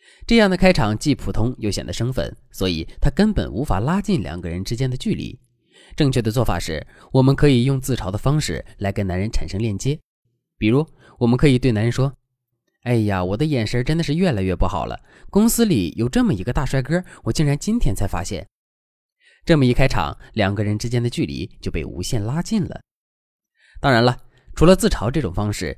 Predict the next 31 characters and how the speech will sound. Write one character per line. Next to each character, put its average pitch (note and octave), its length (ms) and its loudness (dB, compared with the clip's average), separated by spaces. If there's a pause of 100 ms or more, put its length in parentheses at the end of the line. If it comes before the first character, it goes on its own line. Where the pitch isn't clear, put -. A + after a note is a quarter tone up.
(120)
主 A#2+ 160 0
动 F#3+ 180 4
跟 E3+ 160 0
男 B2+ 160 -2
神 G#2 220 -4
建 A#2+ 180 -2
立 G2 80 -2
联 D#2+ 160 -8
系 G2 100 -8
的 F#2+ 80 -6
方 D#3+ 180 -2
式 C2 200 -8
还 - 140 -8
有 C#3 80 -2
很 - 240 -8
多。 C3+ 220 0 (380)
如 F3+ 160 4
果 D3+ 140 6
你 D3 80 2
想 A#2 180 0
对 C#3 120 0
此 F#2+ 220 -4
有 F2+ 120 -2
更 B2 200 -2
多 C#3 120 -2
的 A#2 80 -2
了 G2 200 -4
解 - 180 -8
和 F#2 140 -8
学 - 220 -4
习， - 320 -6